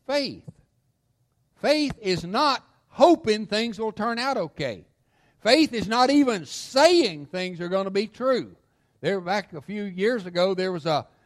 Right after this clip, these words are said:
a, a big move in this whole, uh, prosperity gospel thing about name it and claim it. You know,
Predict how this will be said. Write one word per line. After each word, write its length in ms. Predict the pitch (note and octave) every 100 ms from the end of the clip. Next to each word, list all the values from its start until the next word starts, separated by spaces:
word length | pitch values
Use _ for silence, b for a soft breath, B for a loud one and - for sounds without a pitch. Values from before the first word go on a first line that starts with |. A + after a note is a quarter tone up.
| b
a, 120 | B2+ C3+
a 80 | B2+
big 320 | C3 A#3 A#3+
move 460 | G3 A3+ C4+ A#3+ G3+
in 120 | F#3
this 320 | G3 E3 - _ _
whole, 440 | G3 A#3+ A3+ F#3 _ _ -
uh, 500 | B2+ A#2+ A2 A2 - _
prosperity 640 | E3+ G3+ F#3 - A#3 C4+ A#3
gospel 440 | F3+ E3+ E3 D#3
thing 240 | C3+ F#3+ F#3+
about 320 | F3+ F3 D3+ b b G#2+
name 520 | A#2+ D#3 A#3+ C#4+ C#4+
it 240 | C#4+ - F#3
and 220 | F#3 F3
claim 420 | - G#3 A3+ F3
it. 140 | G2 _ C#3+
You 120 | D3+
know, 260 | C#3+ F#2+